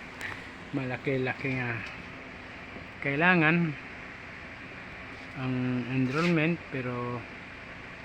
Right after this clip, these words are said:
ah, awa ng Diyos, ah,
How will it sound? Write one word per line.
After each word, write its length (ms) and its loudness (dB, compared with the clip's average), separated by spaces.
ah, 400 -4
awa 320 -2
ng 160 2
Diyos, 240 0
ah, 560 -6